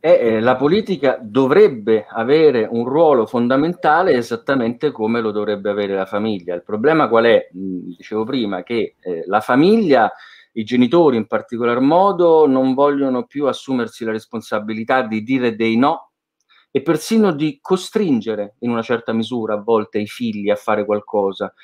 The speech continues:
Mai come oggi ci sarebbe bisogno di dire a un ragazzo, una ragazza giovane,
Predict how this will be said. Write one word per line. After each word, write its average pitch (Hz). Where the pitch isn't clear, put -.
Mai 185
come 143
oggi 131
ci 110
sarebbe 107
bisogno 113
di 107
dire 110
a 104
un 104
ragazzo, 107
una 104
ragazza 107
giovane, 104